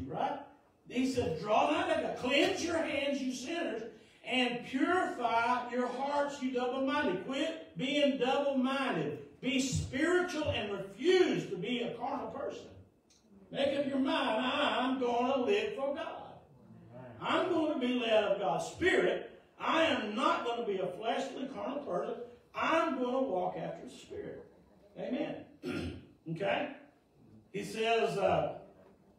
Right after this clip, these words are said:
<clears throat> "Purify your hearts, you double-minded. Be afflicted and mourn." This is talking about spend some time repenting. That's what this is talking about.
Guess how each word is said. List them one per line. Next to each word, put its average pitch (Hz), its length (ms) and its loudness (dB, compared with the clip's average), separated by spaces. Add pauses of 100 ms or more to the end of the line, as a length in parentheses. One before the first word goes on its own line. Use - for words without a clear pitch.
(160)
<clears throat> 262 340 0
"Purify 247 540 2
your 220 140 0
hearts, 247 360 4
you 214 100 -6
double-minded. 226 720 0 (380)
Be 254 220 2
afflicted 254 720 0
and 220 180 -2
mourn." 277 380 6
This 302 160 0
is - 220 -6
talking 254 360 -2
about 233 640 4
spend 339 420 4
some - 240 8
time - 480 4 (100)
repenting. 240 720 0 (680)
That's 247 140 -6
what 302 120 -6
this 277 140 -4
is 262 180 -4
talking 247 340 -2
about. - 340 -8